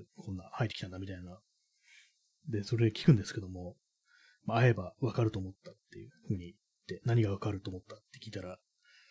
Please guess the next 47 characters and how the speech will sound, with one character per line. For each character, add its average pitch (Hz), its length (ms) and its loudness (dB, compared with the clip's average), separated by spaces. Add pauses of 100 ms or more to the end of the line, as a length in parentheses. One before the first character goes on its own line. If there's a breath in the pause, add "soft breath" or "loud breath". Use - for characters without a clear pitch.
(300 soft breath)
「な 101 60 -4
ん 92 40 -6
か 104 60 -6
分 101 60 -8
か 127 100 2
り 120 120 8
合 113 40 4
え 110 80 4
る 101 60 -2
と - 80 -10
思 101 100 -10
っ - 20 -20
た」 - 80 -10
み 101 80 -8
た 101 60 -10
い - 20 -16
な 90 60 -16
こ 95 60 -16
と 107 60 -6
言 110 100 2
う - 20 -2
ん 98 40 -4
で 90 60 -10
す - 80 -16
け - 60 -16
ど 95 80 -12
も、 90 240 -14 (840)
で 113 60 -8
も 101 80 -10
そ 127 200 -2
う 135 80 4
い 135 40 6
う - 20 8
ふ 143 40 8
う 135 60 8
に 110 80 6
言 131 120 10
う 143 60 8
け 123 100 6
ど、 92 260 -6 (280)
人 117 260 0
間 127 160 4
な 127 100 6
ん 123 60 4
か 95 80 -6
ま 98 140 -2
あ、 - 180 -6